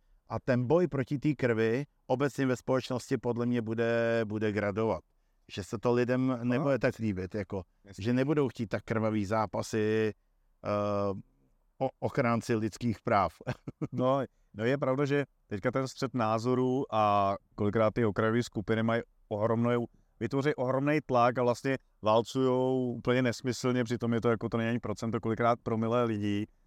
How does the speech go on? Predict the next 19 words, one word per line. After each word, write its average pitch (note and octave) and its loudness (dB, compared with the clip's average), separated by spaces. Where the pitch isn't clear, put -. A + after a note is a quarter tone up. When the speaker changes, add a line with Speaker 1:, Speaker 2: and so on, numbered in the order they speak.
Speaker 2:
a G2+ -2
válcujou A2+ 2
jako A#2+ 2
hlavní A#2 2
proud A#2 0
myšlenkový, A#2 0
nechápu G#2+ -2
to, A2+ -6
co A2 -8
se B2 -6
dneska A#2 -2
děje, A2 2
takže A#2+ 2
možný C#3 2
to D3 4
je, G2+ 4
to G2 -10
neříkám B2 -2
nic, A2 -4